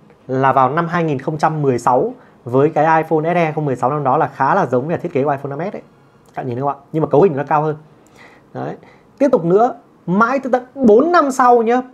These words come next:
bốn năm sau nó mới ra mắt iPhone S E thế hệ thứ hai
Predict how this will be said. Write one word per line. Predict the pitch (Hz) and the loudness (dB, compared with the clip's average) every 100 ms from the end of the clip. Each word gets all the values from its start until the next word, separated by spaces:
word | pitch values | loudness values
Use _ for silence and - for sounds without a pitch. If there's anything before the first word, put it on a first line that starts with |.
| - | -8
bốn | 247 196 220 294 | 2 4 4 2
năm | 262 | -2
sau | 226 220 214 - _ _ - | 0 2 2 0 _ _ -10
nó | 143 151 | 0 2
mới | 175 | 2
ra | 180 226 | 4 4
mắt | 233 254 _ _ _ - | 2 -2 _ _ _ -2
iPhone | 185 180 185 - 240 | -2 0 -4 -2 -4
S | |
E | 247 190 180 | -4 -6 -4
thế | 160 | -4
hệ | 202 | -4
thứ | - 147 | -4 -6
hai | 180 220 208 | -2 0 -2